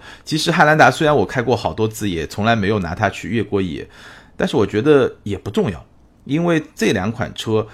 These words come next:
它的四驱系统应对日常的这种多路况的这种条件，包括冰雪啊，对吧？这种恶劣路况的条件、恶劣天气的条件，我相信都是完全没有问题的。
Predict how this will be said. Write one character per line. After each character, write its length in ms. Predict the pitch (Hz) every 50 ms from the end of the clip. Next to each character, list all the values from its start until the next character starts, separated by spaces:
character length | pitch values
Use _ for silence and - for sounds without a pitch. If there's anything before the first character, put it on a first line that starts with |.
| - - -
它 140 | - - 151
的 80 | 156 156
四 220 | - - - 147
驱 160 | - - 120
系 240 | 110 - - - 110
统 180 | - 104 87 82 -
应 220 | - 160 135 117
对 320 | 110 - 135 120 101 - - - _ _
日 200 | 202 214 160 110
常 280 | - - - 90 92
的 80 | 104 101
这 140 | 95 - 101
种 180 | - 85 87 - -
多 240 | 190 190 175 175 185
路 200 | 185 175 123 101
况 280 | - - 120 101 95
的 120 | 92 85 76
这 120 | - -
种 140 | - 67 67
条 200 | - - - 80
件， 200 | 85 127 110 76 -
包 140 | - 98 104
括 120 | 104 113 101
冰 300 | - - - 123 127 113
雪 180 | 113 104 80
啊， 280 | 71 78 87 85 85 90
对 120 | - 104
吧？ 160 | 95 90 87 - - - - -
这 80 | -
种 160 | 101 95 90 -
恶 200 | - 196 185 131
劣 200 | 107 92 87 - - - -
路 140 | 143 123 -
况 200 | - - 101 92
的 80 | 87
条 220 | - - 92 80 82
件、 160 | 101 90 -
恶 140 | 143 175 139
劣 120 | 107 85
天 220 | - - 123 120
气 100 | 113 -
的 40 | 98
条 180 | - - 78 78
件， 180 | 78 98 82
我 140 | 85 67 62
相 180 | - - 107 120
信 160 | 117 127 101
都 120 | 92 107
是 100 | 107 107
完 160 | 104 78 85 98
全 140 | - 92
没 80 | 87 85
有 80 | 85 71
问 160 | 85 85 80
题 160 | - - -
的。 120 | - -